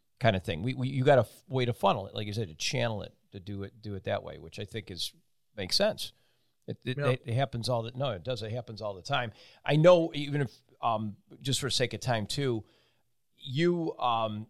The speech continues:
Speaker 1: have a purpose of Atlan-, the, it's the Atlantic Listening Academy.
Speaker 2: That's right. Yep.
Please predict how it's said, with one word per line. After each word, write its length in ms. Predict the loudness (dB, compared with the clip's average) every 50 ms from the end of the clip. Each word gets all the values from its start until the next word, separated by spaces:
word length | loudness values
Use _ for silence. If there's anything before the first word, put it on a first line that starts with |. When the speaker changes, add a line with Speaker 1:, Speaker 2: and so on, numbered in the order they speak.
| _ -6
Speaker 1:
have 140 | -4 -4 -4
a 40 | -4
purpose 400 | -4 -2 -2 -2 0 -2 -4 -2
of 140 | -2 -4 -4
Atlan-, 320 | -4 -4 -4 -4 -4 -6 -6 -6
the, 100 | -6 -6
it's 180 | -4 -2 -2
the 120 | -2 0 -2
Atlantic 380 | -2 0 0 0 0 0 -2 -4 -6
Listening 500 | -4 -2 -2 0 0 0 0 -2 -2 -4
Academy. 680 | -8 -10 -8 -6 -6 -6 -8 -10 -14 -16 -14 -14 -14 -14 _ _ _ _ _ _ -20 -20 _ _ _
Speaker 2:
That's 120 | -12 -6
right. 160 | -6 -6 -6 -6 -6
Yep. 200 | -8 -8 -8 -10